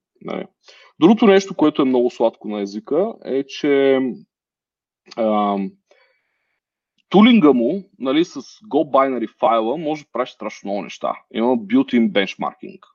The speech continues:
на твоя код. Естествено, има built-in testing. Той просто си има структура, с която си правиш тестовете, нали, не, не е някакъв външен пакет или не е,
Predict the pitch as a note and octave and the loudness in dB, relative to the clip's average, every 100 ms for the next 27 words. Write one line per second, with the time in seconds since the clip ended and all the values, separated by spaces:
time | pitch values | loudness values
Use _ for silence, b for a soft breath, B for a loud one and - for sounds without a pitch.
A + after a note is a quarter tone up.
0 | - F#3+ - - - - - - G2 A2+ | -10 -8 -6 -6 -6 -8 -12 -12 -6 -4
1 | - A2+ G#2+ G#2 F#2+ A2+ A2+ A2 G#2 - | -2 0 2 0 0 -2 0 -2 -2 -2
2 | F#2+ - - - - _ _ _ _ _ | -6 -6 -18 -20 -20 _ _ _ _ _
3 | _ _ _ _ _ - G#2 - B2 B2 | _ _ _ _ _ -2 -2 2 0 0
4 | - - A#2+ A#2+ A#2+ A2+ - D#3+ - E3 | -4 2 6 8 6 4 -2 -8 2 4
5 | D#3 - - G#2 - F#2 G2 F#2+ - D3 | 4 0 -2 -2 -2 -10 -4 -4 -4 -6
6 | - D3 D3 C#3+ C#3+ C#3 B2+ G#2 G#2 G#2 | -4 0 0 2 0 2 0 0 0 -2
7 | G2 G#2 G#2 A2+ A#2+ A#2+ B2+ A2 B2+ - | -2 -2 -2 0 0 0 -2 0 -2 0
8 | A#2 - - - C#3+ D3 - A2+ G#2+ A2+ | -4 -2 -4 0 0 0 0 2 2 2
9 | B2 | 2